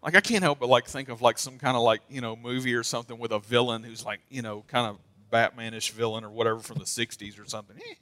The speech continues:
<laughs> You know, whatever. You know, and, and they're like, you know, they're always using all these crazy words like eternal power. Eternal power.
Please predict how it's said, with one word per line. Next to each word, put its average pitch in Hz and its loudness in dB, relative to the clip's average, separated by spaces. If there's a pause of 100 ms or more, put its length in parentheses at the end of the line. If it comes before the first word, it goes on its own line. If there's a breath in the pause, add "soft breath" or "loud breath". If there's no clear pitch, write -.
(120)
<laughs> - -6 (420 soft breath)
You - -16
know, 95 -12
whatever. 123 6 (280 loud breath)
You - 0
know, 127 2
and, 147 0
and 151 0
they're 160 4
like, 131 4
you 151 2
know, 131 0
they're 143 4
always 143 2
using 135 -6
all 131 4
these 127 -2
crazy 135 2
words 120 -2
like 117 -4
eternal 202 4
power. 226 6 (1400)
Eternal 196 8
power. 143 6